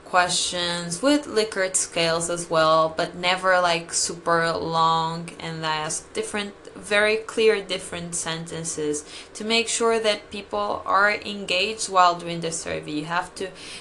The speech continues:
change it a little bit so they have to really understand what is being asked so they can provide real value.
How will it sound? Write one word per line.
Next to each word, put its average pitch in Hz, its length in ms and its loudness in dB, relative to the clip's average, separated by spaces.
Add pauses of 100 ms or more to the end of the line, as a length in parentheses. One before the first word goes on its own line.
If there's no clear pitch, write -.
change 180 360 -6
it 190 180 -2
a 175 100 0
little 190 280 2
bit 185 240 0
so 175 340 -2
they 170 160 -2
have 170 400 -2
to 170 240 -8 (340)
really 185 440 -4
understand 185 720 -4
what 180 160 2
is 175 160 -4
being 170 500 -4
asked 196 800 0 (140)
so 185 320 -4
they 196 160 -2
can 190 260 -6
provide 190 680 0 (200)
real 202 380 -4
value. 180 720 2